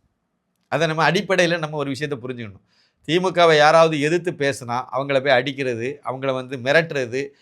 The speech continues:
அஹ், இந்த மாதிரி ப-, இல்லைன்னா அவங்க மேல ஏதாவது நடவடிக்கை எடுக்கிற பேர்ல வந்து எதையாவது ஒண்ண ஒரு வழக்குகளை போட்டு வந்து அவங்கள வந்து பண்ண வ-, அதை சொ-, தொடர்ந்து திமுகவை விமர்சனம் பண்ணாத அளவுக்கு, அஹ், த-, வைக்கிறது, இந்த வேலையை வந்து அவங்க காலங்காலமா செய்துட்டு இருக்காங்க.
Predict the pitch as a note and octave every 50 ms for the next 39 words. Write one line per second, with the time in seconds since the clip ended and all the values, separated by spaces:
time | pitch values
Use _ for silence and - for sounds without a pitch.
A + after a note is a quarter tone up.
0 | _ _ _ _ - C3 C3+ C3+ C3 C#3 D#3 E3+ F3+ F#3+ F3+ F3+ F3 E3+ E3+ D#3+
1 | D3 D3+ D#3+ E3+ F#3 F#3 F#3+ F#3 E3 E3 E3 E3 D#3 D#3 D#3+ E3+ E3+ D#3+ D3 C#3
2 | C3 C3 C#3 C#3+ D#3+ D#3 D3+ C3+ B2+ C#3+ E3+ F#3 G#3 G3 F3+ E3+ D#3 E3 D3+ D#3
3 | C#3+ C#3+ D#3 D3 A#2+ C#3+ C#3+ D3 D3+ D#3 D3 C#3 C#3 D3+ F#3 F3 C3+ C3+ C#3+ C#3+
4 | D3+ E3 F#3+ G3+ A3 G#3+ G3+ F3+ F3 E3 E3 F3 E3 D3+ C3+ A#2+ - _ _ _
5 | - D3+ D#3 D#3+ C#3+ D3+ E3 G3 G3 - F#3+ E3+ E3+ D#3+ C#3+ C3 D3 D3 C#3 D#3
6 | D#3 C#3+ C3+ C#3 E3+ D#3+ C#3+ C#3+ C#3+ D3 C#3+ C#3 C3 C3+ D3 F#3 F3+ D#3 C3+ A#2+
7 | - - C#3+ E3 E3+ D#3+ D3 C#3+ C3 C3+ C3+ C3+ C#3+ B2 - - - D3 C3 -
8 | D3+ D3+ G3+ G#3+ A#3 A#3 - G3 F#3+ F#3+ F#3+ E3+ F#3 F3+ F3 G3 A#3+ A3 F3+ F3+
9 | F3+ A3+ A#3 A3 A3+ A3+ A3 G#3 E3+ E3 E3 E3+ F3+ F#3 F3+ E3 D#3 D3+ D#3 E3
10 | E3+ E3+ D#3+ G#3+ A#3 B3 B3 - _ _ _ _ _ _ - C#3+ D3+ D#3 D3 C3+
11 | B2 D3+ D3+ D3 C#3+ D3 F3 E3+ F3 G3 E3 D3 C3+ D#3+ - - D#3 F#3+ A3+ B3
12 | A#3+ B3 G#3+ E3 D#3+ E3 F#3 G#3+ G#3 F#3 D#3 D3+ C#3+ C#3+ E3+ A#3 G#3 E3+ D#3 D3+
13 | E3+ G#3 G#3 - - D3+ D#3 G3 A3 A#3 A3+ G#3+ F3 D3 D3 D3+ D#3 D3 C3+ D3+
14 | F3 D#3+ D3+ C#3+ C#3+ C#3 C3 A#2 A#2+ G#2+ G2 G2+ F#2 F#2